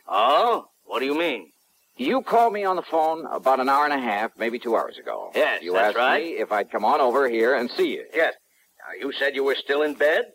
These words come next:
Speaker 1: but that as soon as you could get shaved and dressed and a cup of coffee,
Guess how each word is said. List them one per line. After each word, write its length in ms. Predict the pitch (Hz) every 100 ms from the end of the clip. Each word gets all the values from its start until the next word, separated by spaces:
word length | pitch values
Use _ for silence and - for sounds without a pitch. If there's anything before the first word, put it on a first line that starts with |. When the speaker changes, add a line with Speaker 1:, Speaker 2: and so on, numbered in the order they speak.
| _ -
Speaker 1:
but 140 | 104
that 100 | 107
as 100 | 104 -
soon 140 | 127
as 100 | 143
you 120 | 123 151
could 180 | 156
get 140 | 180 185
shaved 600 | - 131 135 135 170 196
and 160 | 233
dressed 440 | 139 135 139 - -
and 120 | 139
a 40 | -
cup 260 | - 131 -
of 100 | -
coffee, 580 | 151 147 - 139 208